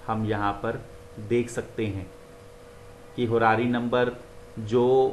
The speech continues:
प्रश्न के according दिया गया है उसमें लगन कौन सा बनेगा, तो ये सुविधा यहाँ पर दी गई है। इसके अलावा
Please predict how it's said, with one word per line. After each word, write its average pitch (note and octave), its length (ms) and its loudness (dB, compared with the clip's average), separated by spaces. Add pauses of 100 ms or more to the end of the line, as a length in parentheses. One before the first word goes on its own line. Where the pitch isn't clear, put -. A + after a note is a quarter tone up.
(360)
प्रश्न C3 440 -2
के B2 160 -2
according A#2 400 0
दिया A2 280 2
गया A2+ 260 2
है A#2+ 160 0
उसमें A#2 340 -2
लगन A2+ 320 0
कौन A2 260 0
सा A2 140 -2
बनेगा, F#2+ 440 -6 (920)
तो A#2+ 80 -2
ये A#2+ 200 0
सुविधा A#2 380 0
यहाँ A#2 280 2
पर A2+ 160 -2
दी A#2 180 -2
गई A#2+ 220 0
है। B2+ 160 -4 (1800)
इसके A2+ 260 -2
अलावा A#2 380 6